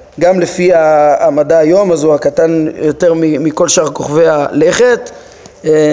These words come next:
אבל יש עוד כל מיני עצמים בחלל, כל מיני ירחים וגופים שמסתובבים שהם גם קטנים הרבה יותר, כל מיני מטאורים.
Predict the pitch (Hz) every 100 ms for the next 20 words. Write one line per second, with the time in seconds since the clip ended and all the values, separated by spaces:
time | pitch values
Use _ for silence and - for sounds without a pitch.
0 | 151 151 151 151 180 226 196 180 190 -
1 | 170 185 175 170 147 160 180 156 139 151
2 | 180 170 165 160 170 160 151 143 165 151
3 | 143 165 185 165 147 139 131 - - -
4 | - 147 143 196 180 165 156 156 - 156
5 | 143 185 147 151 147 147 135 - 156 147
6 | 139 151 135 196 220 180 147 156 165 147
7 | 147 - 127 202 226 220